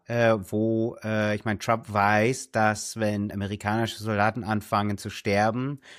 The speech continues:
das hat George W. Bush, äh, sozusagen damals erlebt im Irak,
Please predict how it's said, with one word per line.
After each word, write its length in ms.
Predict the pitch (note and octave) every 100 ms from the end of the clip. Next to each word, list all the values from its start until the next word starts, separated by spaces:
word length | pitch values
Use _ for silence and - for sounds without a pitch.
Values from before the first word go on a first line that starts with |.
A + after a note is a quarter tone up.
| -
das 160 | - -
hat 140 | G#2+
George 240 | - G#2 -
W. 220 | G#2 G#2
Bush, 500 | F#2+ A2 A#2+ - - _ _ _ _ _
äh, 360 | - G2+ G2 F#2+
sozusagen 500 | G2+ - G2+ G2+ F#2
damals 340 | G2+ G#2 G2
erlebt 440 | G2+ G#2+ G2+ A2 A2
im 120 | G#2+
Irak, 580 | A2 G#2 F#2 G#2 C3